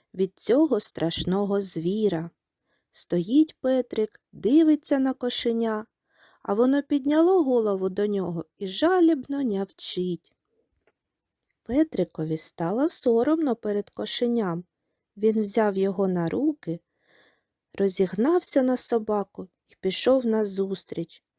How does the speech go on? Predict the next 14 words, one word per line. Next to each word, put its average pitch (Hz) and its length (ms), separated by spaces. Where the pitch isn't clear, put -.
Собака 220 600
зупинився, 220 880
злякано 214 600
подивився 214 680
на 190 160
Петрика 202 680
і - 40
сховався 220 720
в 202 60
кущі. 190 600
Поміркуйте 202 1080
та 180 200
дайте 240 460
відповідь. 165 680